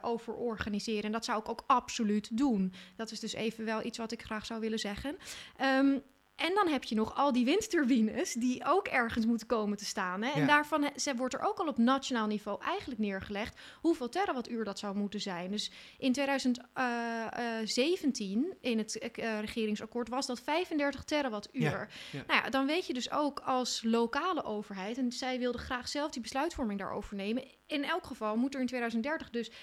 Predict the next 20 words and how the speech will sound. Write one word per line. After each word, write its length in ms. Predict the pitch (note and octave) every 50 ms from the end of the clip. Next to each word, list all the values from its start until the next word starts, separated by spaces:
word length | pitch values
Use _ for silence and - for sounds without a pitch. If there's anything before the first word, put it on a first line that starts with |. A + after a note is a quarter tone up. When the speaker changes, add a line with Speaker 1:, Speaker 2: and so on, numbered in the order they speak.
| - - -
Speaker 1:
dat, 220 | - C4+ C#4 C4+ A3+
die 260 | G#3+ G#3 G#3+ C#4 C#4+
doelstelling 720 | A3 G#3 C#4+ F#4 G4+ G4+ - F#4+ F4+ D#4 C#4 A3+ A3 G3+ -
gehaald 480 | - A3 G#3+ A#3+ A#3+ A3 G#3 G#3 -
zijn. 340 | - - A#3 F#3 A2 A2+ G3+
Dus 100 | G#3+ A#3+
dat 140 | - D4 D4+
legt 240 | D#4 D#4+ E4+ - F4
ook 100 | F#4 -
wel 80 | E4+
een 80 | E4 D4+
bepaalde 440 | C4+ C#4 C4+ C#4+ C4+ B3 A#3 A#3 G3+
druk 300 | - A3+ D#4+ E4+ E4+ -
op 100 | C4 A3
wat 180 | A#3+ B3+ A#3+
je 80 | - B3+
lokaal 400 | A3+ A#3 B3 B3+ B3 A#3+ G#3 G#3
nog 140 | G#3 G#3 -
kan 200 | - A3 G3 G3+
bereiken. 640 | G3 G#3 A3+ C#4+ D#4+ D#4 C4+ A3 - - - - G#3+